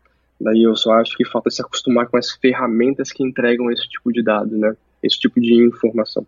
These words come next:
Então, eu acho que pra começar, assim, a, a botar esse pé aí na parte mais quantitativa, é, tirando, claro, a parte de service, né, que é uma ciência por si só. Então, é entender como fazer uma pergunta,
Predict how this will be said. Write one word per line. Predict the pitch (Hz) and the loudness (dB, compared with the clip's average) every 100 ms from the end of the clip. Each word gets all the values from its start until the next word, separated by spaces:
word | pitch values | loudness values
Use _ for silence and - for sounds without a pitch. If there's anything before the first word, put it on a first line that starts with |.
| _ | _
Então, | 151 | 0
eu | 147 156 | 4 2
acho | 156 - | 2 -2
que | 180 | -2
pra | 180 160 | 0 0
começar, | 147 165 143 - 123 | 0 -2 -2 0 0
assim, | 135 - 120 117 | 0 -4 -4 -4
a, | 110 107 101 | -6 -6 -6
a | 110 110 | -6 -4
botar | 113 117 | -2 0
esse | 117 - | 0 -2
pé | - 117 | -2 0
aí | 117 113 | 2 0
na | 113 | -4
parte | - 113 - | -4 -6 -6
mais | 117 110 | -8 -8
quantitativa, | 120 110 - 113 - 151 127 - - - - | -10 -12 -8 -8 2 2 2 -6 -16 -20 -4
é, | - 131 117 110 | 0 2 2 0
tirando, | - 139 160 175 | 0 0 0 0
claro, | - 139 139 | -2 0 2
a | 120 | 2
parte | 123 120 135 | 0 -4 -8
de | 120 | -12
service, | - 123 131 135 117 107 | -4 4 4 4 2 0
né, | 113 113 | -4 -2
que | 117 | -2
é | |
uma | 113 113 | -2 -4
ciência | - 113 117 123 | 0 0 0 -4
por | - 131 | -12 -12
si | - | -10
só. | 160 - 120 | -6 0 0
Então, | 110 - 113 | 0 -4 -2
é | 110 | -2
entender | 117 127 113 120 | 0 2 4 2
como | 117 117 | 0 -8
fazer | - 113 | -10 -8
uma | 117 | -8
pergunta, | - 135 117 113 135 131 113 120 | -2 -2 -2 0 4 4 2 -2